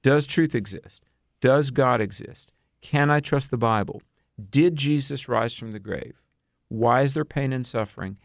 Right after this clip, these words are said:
And then number six, how do I relate to people of other religions?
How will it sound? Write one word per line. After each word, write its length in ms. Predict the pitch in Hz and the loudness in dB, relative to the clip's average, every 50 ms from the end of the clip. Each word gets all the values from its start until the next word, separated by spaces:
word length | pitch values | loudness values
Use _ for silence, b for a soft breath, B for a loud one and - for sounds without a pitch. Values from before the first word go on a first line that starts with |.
| _ _ _ _ | _ _ _ _
And 160 | - 107 110 | -2 0 2
then 220 | 110 113 110 110 110 | 4 4 4 4 4
number 240 | 113 113 107 110 | 2 2 0 -2
six, 580 | 104 - - - 147 131 113 101 - - - - _ _ _ _ | 0 0 0 2 2 2 2 0 -2 -8 -12 -14 _ _ _ _
how 140 | _ 143 139 | _ 2 4
do 140 | 139 139 139 | 4 4 4
I 80 | 131 | 4
relate 420 | 127 117 117 117 117 113 113 - - | 4 2 2 2 2 2 0 0 -4
to 60 | - | -12
people 340 | _ - 120 110 - 104 107 | _ -6 -6 -4 -4 -6 -8
of 120 | 107 104 | -4 -2
other 180 | 107 107 104 104 | -2 -2 -2 -4
religions? 680 | 98 98 101 104 104 104 101 101 101 92 - - - | -4 -4 -4 -2 -2 -4 -4 -6 -12 -16 -16 -20 -20